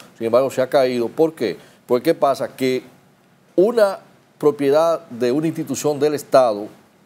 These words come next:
en este caso un ayuntamiento, es propiedad de una comunidad. En este caso, los bienes del ayuntamiento del Distrito Nacional son de todos los municipios del Distrito Nacional.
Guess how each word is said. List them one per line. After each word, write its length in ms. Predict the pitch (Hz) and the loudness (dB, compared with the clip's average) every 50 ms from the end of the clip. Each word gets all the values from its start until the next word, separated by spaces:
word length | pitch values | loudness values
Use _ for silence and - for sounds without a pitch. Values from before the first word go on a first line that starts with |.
| _ _ _ _ _ _ - - _ _ | _ _ _ _ _ _ -20 -20 _ _
en 140 | 107 107 120 | -8 -6 -4
este 160 | 123 151 131 | -2 -2 0
caso 240 | 139 143 135 - 131 | 0 -2 -2 -2 -6
un 60 | 135 | -6
ayuntamiento, 680 | 135 131 131 143 131 123 123 120 107 95 - - 95 - - _ _ _ _ _ _ _ _ _ _ _ _ _ _ _ _ _ _ _ _ _ _ _ _ _ _ _ _ | -6 -2 -2 -4 -2 -2 -4 -4 -4 -6 -10 -14 -18 -18 -18 _ _ _ _ _ _ _ _ _ _ _ _ _ _ _ _ _ _ _ _ _ _ _ _ _ _ _ _
es 160 | - 139 147 143 | -2 0 0 0
propiedad 520 | - 156 147 143 135 120 117 127 143 143 | -2 -4 -4 -2 -2 0 0 2 0 0
de 120 | 131 117 | 0 -2
una 240 | 113 127 139 - 113 | -2 0 0 -2 -2
comunidad. 680 | - - - 120 113 113 113 107 101 98 107 98 90 - - _ _ _ _ _ _ _ _ _ _ - | -2 -4 -6 -6 -4 -4 -6 -6 -2 0 0 0 -2 -4 -10 _ _ _ _ _ _ _ _ _ _ -8
En 100 | 117 120 | -6 -6
este 180 | 139 139 160 | -2 -2 -2
caso, 460 | - - 151 160 160 156 - 156 151 143 - - _ _ _ - | -2 0 0 0 0 -2 -4 -6 -8 -8 -12 -20 _ _ _ -2
los 260 | 120 123 120 - 98 | 0 0 0 -2 -2
bienes 320 | 127 147 180 214 214 190 | 2 4 4 4 2 0
del 120 | 175 165 160 | 0 0 0
ayuntamiento 680 | 143 135 127 120 131 120 113 127 147 170 160 147 160 | -2 -2 -4 -2 -2 -2 -2 -2 -2 -2 -2 0 -2
del 80 | 139 | -2
Distrito 320 | 127 123 123 131 139 139 147 | -2 -4 -6 -6 -4 -2 0
Nacional 400 | 147 135 - 123 120 123 120 113 | -2 -2 -2 0 0 0 0 0
son 180 | - 131 143 | -2 -6 -4
de 100 | 143 131 | -4 -4
todos 380 | - - - 143 165 180 185 147 | -6 -2 2 2 2 2 0 -2
los 100 | 143 143 | -6 -8
municipios 560 | 131 117 120 156 208 202 - 185 135 127 123 | -8 -6 -4 -2 -2 -2 -4 -4 -4 -2 -2
del 120 | 113 113 110 | -2 -2 -4
Distrito 320 | 107 90 104 113 107 120 | -6 -6 -8 -6 -4 -4
Nacional. 400 | 117 110 - 104 87 82 80 - | -4 -4 -4 -8 -10 -10 -12 -14